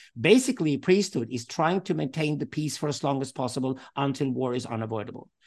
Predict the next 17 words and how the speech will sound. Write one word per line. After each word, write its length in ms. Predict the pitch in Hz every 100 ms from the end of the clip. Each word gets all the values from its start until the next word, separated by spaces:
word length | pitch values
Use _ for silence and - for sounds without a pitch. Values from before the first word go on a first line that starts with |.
| -
And 140 | - 160
war 160 | 180
usually 360 | 180 170 135 151
comes 320 | - 139 131
if 80 | 139
you 60 | 135
got 200 | 131 131
starvation 720 | - 135 120 131 147 - 120
or 60 |
something 320 | 107 117 110 107
like 180 | 110
that 140 | 120 110
happen. 320 | 123 110 101
Then 180 | 98 156
it 120 | 139
is 200 | 160 -
unavoidable. 540 | 123 98 101 98 -